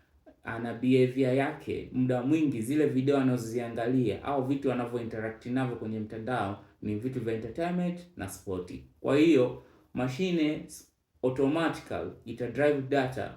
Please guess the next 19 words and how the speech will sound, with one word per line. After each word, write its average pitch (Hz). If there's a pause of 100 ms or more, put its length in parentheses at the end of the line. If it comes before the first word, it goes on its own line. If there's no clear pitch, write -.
kwa 117
hao 123
watu 127
na 104
itakuletea 110
watu 104
wengi 117
sana 113
katika 98
tangazo 95
lako. 95 (1200)
Alafu 156
tunaangalia 151
cha 147
tatu, 127 (340)
ni 113
jinsi 135
ya 120
ku, 110